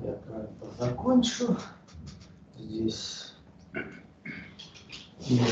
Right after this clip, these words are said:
ре-, резюме работы, ну, литера-, литература по этой теме, ну, которая вот эти строения част-,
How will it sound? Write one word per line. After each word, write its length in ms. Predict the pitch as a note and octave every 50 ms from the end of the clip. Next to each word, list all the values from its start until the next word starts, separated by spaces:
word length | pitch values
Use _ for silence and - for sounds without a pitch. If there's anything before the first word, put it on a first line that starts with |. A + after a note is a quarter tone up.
| A2 A2 A2 - - D3
ре-, 400 | C3+ B2 B2 A#2+ - - - B2+
резюме 720 | B2 A#2+ B2 A2 A2 B2 A#2 A#2 A2+ A2+ A2 G#2+ G#2 - - - - - - - - - - - - _ _ _ _ _ _ _ -
работы, 680 | - - - - A3+ B3 B3+ B3+ - - A3+ G#3+ F3+ - - - - - - - - - - - - - _ _ _ _ _ _ _ _
ну, 120 | F3+ F#3+ F3+
литера-, 520 | C3 A#2+ A2+ - - - A#2+ A#2+ A#2 - - - - - - - - - -
литература 800 | C3 B2+ B2+ B2 - B2+ B2 A#2 A#2 A2+ - E3 F#3+ G3 G3 G3
по 220 | - - F#3 F#3 F#3
этой 240 | F3 - - F3 F3
теме, 560 | - - - - F3 E3+ E3 E3 E3 D#3+ D3+ - - - - - - - - - - - - - _ _ _ _ -
ну, 160 | - - -
которая 500 | - A2+ A2+ - - A2+ A2 A2 A2 A2
вот 140 | - - -
эти 180 | - - -
строения 840 | - - - - A#2+ A#2 A2+ A2+ A2+ A2+ A2+ G#2+ G#2+ A2 G#2+ G#2 -
част-, 440 | - - - C3+ - - - -